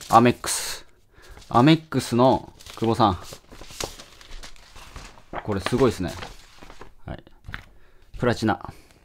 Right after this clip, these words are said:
アメックスのプラチナカード。これ年会費、えー、十、十、十四万ぐらいか。十四万三千ですね。年会費十四万。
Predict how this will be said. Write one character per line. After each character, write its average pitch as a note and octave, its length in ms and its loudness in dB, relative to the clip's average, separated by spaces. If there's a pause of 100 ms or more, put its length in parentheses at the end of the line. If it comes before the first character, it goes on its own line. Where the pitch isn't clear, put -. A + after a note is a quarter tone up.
(800)
ア A2 80 -2
メ C3+ 120 2
ッ C3 100 -2
ク - 80 -16
ス - 80 -2
の G2+ 80 2
プ F#2+ 80 -2
ラ A2+ 80 4
チ A2+ 100 0
ナ G#2+ 120 2
カ G#2+ 100 4
ー F#2 40 2
ド。 - 220 -4
こ G#2 120 -2
れ F#2+ 40 2
年 A#2 240 2
会 A#2+ 220 2
費、 F2 300 -4 (880)
え D#2+ 260 -6
ー、 E2 60 -6
十、 G2 320 -4 (400)
十、 - 420 -8 (800)
十 B2 200 2
四 C3 160 4
万 B2+ 120 4
ぐ A#2+ 80 2
ら E2+ 60 2
い D#2 40 -4
か。 D2+ 220 -10
十 A2 160 2
四 C3+ 100 2
万 C3 100 4
三 F#2 200 0
千 G2 100 0
で - 20 -2
す - 120 -8
ね。 - 80 -16 (500)
年 F#2+ 240 -2
会 F#2+ 180 -2
費 E2+ 220 -10
十 E2+ 240 -8
四 D#2 160 -4
万。 C2 160 -8